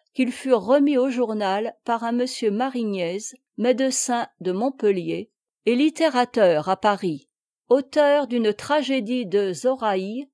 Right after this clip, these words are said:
dont il est question dans Grimm, homme qui avait plus de mérite réel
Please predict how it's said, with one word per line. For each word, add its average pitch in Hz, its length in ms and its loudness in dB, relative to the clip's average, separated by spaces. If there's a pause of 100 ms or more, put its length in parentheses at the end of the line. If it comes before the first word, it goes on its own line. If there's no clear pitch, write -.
(320)
dont 262 180 2
il 285 220 -2
est 285 80 -2
question 269 560 0
dans 247 200 0
Grimm, 196 520 -4 (680)
homme 214 300 4 (120)
qui 240 140 2
avait 208 200 4
plus 240 400 -4
de 190 160 2
mérite 202 440 -2
réel 180 680 2